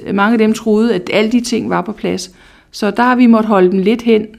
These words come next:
øh, men det er noget af det, vi knokler med nu. Det er faktisk lykkedes os at få midler via et udviklingsprojekt gennem, øh, det, der hedder Erhvervsfremmebestyrelsen, øh, at få nogle udviklingsmidler, hvor vi skal samarbejde sammen med Esrum,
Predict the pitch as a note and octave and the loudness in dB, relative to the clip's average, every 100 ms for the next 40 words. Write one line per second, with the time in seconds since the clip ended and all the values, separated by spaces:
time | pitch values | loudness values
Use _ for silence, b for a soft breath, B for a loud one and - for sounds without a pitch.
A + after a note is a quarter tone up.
0 | _ - G#3+ G3+ F#3+ F#3 F#3 F3+ F#3 A#3 | _ -4 -2 0 0 0 0 0 0 0
1 | A#3+ A#3 A3+ A3 A3+ A3 G#3+ G3+ F3+ A#3 | 0 0 0 0 -2 -6 -6 -6 -6 -4
2 | G#3 G3 G3+ G3+ B B B A3+ B3 C4 | -4 -2 -4 -8 B B B -2 -2 -2
3 | - A3+ B3+ C4+ B3 A#2 - - A3 - | 0 2 2 -2 -6 -8 -10 -16 -10 -4
4 | - G#3 G#3+ G#3 - D4 C#4+ A#3+ A3 A3+ | -4 -4 -2 0 -2 -4 -10 -6 -2 -2
5 | G#3+ A3+ B3 B3+ B3 - A#3 B3 A#3 A#3 | -2 -4 -4 -4 -6 -10 -12 -10 -10 -12
6 | - b b b - A3 - A#3+ A3+ G#3 | -20 b b b -2 -2 0 2 2 2
7 | F#3 F#3 F3+ B B B B B G#3+ G#3 | 0 -2 -6 B B B B B 0 0
8 | G#3 G3+ F3+ - D#3+ G3 - - A#3+ A#3+ | 2 0 0 -2 -2 -2 -4 -4 -2 -2
9 | A#3 - A#3+ - - B3 A#3 - A#3+ G#3+ | -4 -6 -6 -6 -6 -8 -8 -8 -4 -2
10 | G3+ G3 G3 G3 b b b b b _ | -2 -2 -4 -8 b b b b b _
11 | - - A3 A3 G#3 A3 B3 D4 C4 B3+ | -10 -6 -2 0 0 0 0 2 0 0
12 | B3 B3 A3 G#3+ A3+ A3+ - G3 A3 C4 | 0 0 -4 -4 -6 -8 -6 -2 -2 -2
13 | - - - G3+ - A3+ G#3 G3 F#3+ _ | -6 -8 -8 -8 -4 -2 -2 -4 -8 _
14 | G#3 G3 A3+ | -6 -4 -6